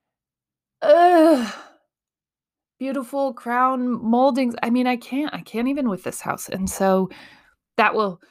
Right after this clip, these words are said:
I will continue to be obsessed with that. But the result of that obsession is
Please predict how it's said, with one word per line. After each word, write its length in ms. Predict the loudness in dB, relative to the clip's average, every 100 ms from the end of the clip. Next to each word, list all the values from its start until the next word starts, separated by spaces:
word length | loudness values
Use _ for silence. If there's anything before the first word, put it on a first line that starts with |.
| _ _ _ _ -6
I 60 |
will 140 | -4 -4
continue 500 | -4 -4 0 0 0
to 80 |
be 100 | 0
obsessed 360 | -2 -2 -6 -4
with 100 | -6
that. 200 | -6 -6
But 220 | -4 -8 _ _
the 80 | -4
result 440 | -2 2 2 2
of 180 | -6 -2
that 180 | 0 0
obsession 640 | 0 -2 -2 -2 -4 -6
is 360 | -6 -8 -8 -10